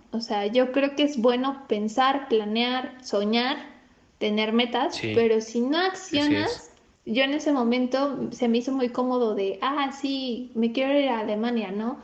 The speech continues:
Speaker 1: Pero, por ejemplo, luego intenté meter en mis cursos, no se daba, y para mí era como muy cómodo decir, "Bueno, si no se dio lo del curso,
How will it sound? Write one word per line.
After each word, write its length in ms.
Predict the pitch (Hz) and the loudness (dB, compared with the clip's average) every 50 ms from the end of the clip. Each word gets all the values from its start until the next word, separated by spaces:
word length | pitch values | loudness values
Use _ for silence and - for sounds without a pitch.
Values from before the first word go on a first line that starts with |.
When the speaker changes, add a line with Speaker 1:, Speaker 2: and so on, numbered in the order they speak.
| - - - - - - _ _ | -20 -20 -20 -20 -20 -20 _ _
Speaker 1:
Pero, 240 | - 226 226 220 226 | 0 0 0 0 0
por 140 | 226 220 | 2 2
ejemplo, 440 | 214 220 220 - 233 233 233 220 208 | 2 0 0 0 2 2 2 2 4
luego 560 | 214 220 233 240 247 254 262 254 254 - - - - - - _ _ _ | 4 6 6 8 6 6 4 2 -2 -10 -14 -18 -20 -20 -20 _ _ _
intenté 520 | 214 220 233 214 208 220 214 214 240 247 | -2 0 0 2 2 0 0 2 2 2
meter 280 | 254 254 254 254 254 247 | 2 0 0 0 2 2
en 140 | 254 254 254 | 2 2 2
mis 180 | 233 226 233 - | 2 0 -2 -2
cursos, 540 | - 262 269 269 269 277 285 294 285 - - - - | -4 -2 -2 0 2 4 4 2 2 0 -6 -8 -2
no 280 | - 220 226 240 254 269 | 0 2 2 2 2 2
se 140 | 262 - 233 | 2 2 2
daba, 520 | 226 233 233 233 240 247 269 285 285 - - - | 4 4 4 2 2 2 0 -2 -4 -8 -4 -4
y 100 | 233 233 | -4 0
para 260 | 226 233 226 220 226 | 0 0 0 2 0
mí 120 | 240 247 247 | 2 2 2
era 180 | 247 254 262 262 | 2 2 0 0
como 220 | 269 254 247 220 | 0 0 0 2
muy 200 | 220 233 254 247 | 2 2 2 2
cómodo 460 | 254 - 254 254 247 247 247 240 240 | 2 2 2 2 4 4 4 4 4
decir, 420 | 233 208 196 202 196 233 233 226 226 | 4 4 2 0 2 0 0 0 0
"Bueno, 280 | 285 285 285 269 247 240 | 0 0 0 0 -2 -4
si 180 | 240 - 233 | -2 -2 0
no 140 | 233 247 262 | 0 0 0
se 140 | 247 277 294 | 2 2 2
dio 140 | 285 269 269 | 2 2 2
lo 120 | 269 269 | 2 2
del 180 | 277 247 220 220 | 2 2 0 2
curso, 500 | - 247 247 240 247 247 240 247 254 254 | 0 0 0 2 0 0 0 0 -2 -2